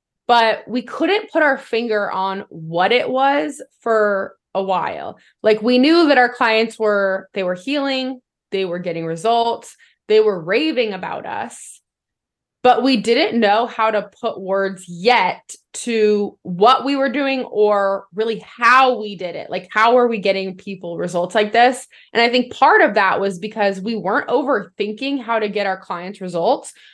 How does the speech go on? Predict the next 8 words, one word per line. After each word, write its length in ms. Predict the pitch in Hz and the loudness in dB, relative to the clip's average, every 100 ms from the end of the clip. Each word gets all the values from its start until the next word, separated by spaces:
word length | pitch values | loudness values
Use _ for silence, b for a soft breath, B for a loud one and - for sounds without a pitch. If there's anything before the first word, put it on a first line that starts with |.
| b | b
We 160 | 208 269 | -2 2
were 100 | 349 | 2
just 260 | 254 285 - | 0 -4 2
operating 580 | 190 190 214 208 208 | 2 2 2 2 2
in 80 | 226 | 2
our 100 | 208 | 0
natural 440 | 196 180 185 180 160 | 0 -2 -2 -8 -4
gifts 500 | 220 233 247 - | -2 -2 -2 -16